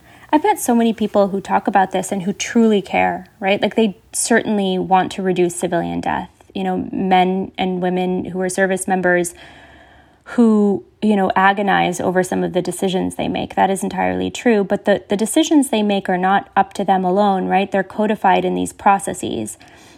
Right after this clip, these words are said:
The Pentagon's processes, when you look at them, you know, they may seem valuable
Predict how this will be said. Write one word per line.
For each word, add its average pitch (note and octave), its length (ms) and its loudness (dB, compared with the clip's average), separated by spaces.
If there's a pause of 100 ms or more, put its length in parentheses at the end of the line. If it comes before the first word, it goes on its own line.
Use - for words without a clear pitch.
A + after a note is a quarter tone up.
(320)
The G#3 120 0
Pentagon's C#4 580 4
processes, G3+ 840 -2
when F#3+ 120 0
you F#3+ 100 -2
look A3+ 260 0
at A#3+ 120 0
them, F3+ 400 0 (1040)
you A3 120 2
know, G3+ 100 2
they G#3 80 2
may B3 240 6
seem A#3 640 2 (800)
valuable F#3 840 2